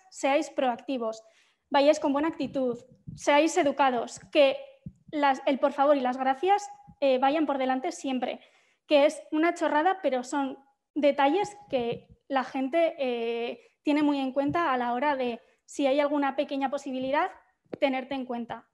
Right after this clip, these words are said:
o tenerte en mente, aunque en ese momento no la haya, si, la, si aparece después. Entonces, cuando mi contrato se acabó, justo tuve la suerte de que una compañera nuestra dejó la empresa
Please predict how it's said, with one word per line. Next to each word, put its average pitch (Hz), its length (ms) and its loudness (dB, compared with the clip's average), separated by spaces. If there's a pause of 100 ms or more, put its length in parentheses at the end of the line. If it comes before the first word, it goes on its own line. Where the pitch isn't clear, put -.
o 277 120 -4
tenerte 262 340 -8
en 277 100 -6
mente, 302 500 -4
aunque 254 380 0
en 262 100 -4
ese 254 140 -6
momento 277 260 -4
no 262 80 -4
la 247 180 -4
haya, 311 280 -4
si, 254 260 -12
la, 240 340 -10 (120)
si - 240 -14
aparece 247 400 -8
después. 233 520 -14 (520)
Entonces, 262 580 -2 (140)
cuando 262 500 2
mi 254 180 -2
contrato 254 440 -2
se 311 80 -4
acabó, 294 480 -2 (680)
justo 285 540 -4
tuve 285 300 0
la 277 120 -2
suerte 294 460 -4
de 247 180 -6
que 247 160 -4
una 247 220 -4
compañera 262 480 -6
nuestra 247 580 -12
dejó 247 320 -8
la 254 100 -4
empresa 269 440 -8